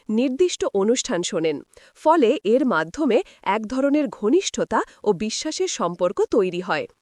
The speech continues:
তবে এ বিশ্বাসও যে সবসময় সঠিক, তা নয়। যুক্তরাষ্ট্রভিত্তিক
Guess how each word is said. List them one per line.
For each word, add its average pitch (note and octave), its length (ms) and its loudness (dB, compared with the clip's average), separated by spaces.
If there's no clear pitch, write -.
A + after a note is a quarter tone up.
তবে C4+ 420 2
এ B3+ 140 2
বিশ্বাসও A3+ 560 -4
যে G#3 180 4
সবসময় A#3 600 -2
সঠিক, - 580 -2
তা G#3 220 2
নয়। D#3 240 0
যুক্তরাষ্ট্রভিত্তিক D#4 1200 -2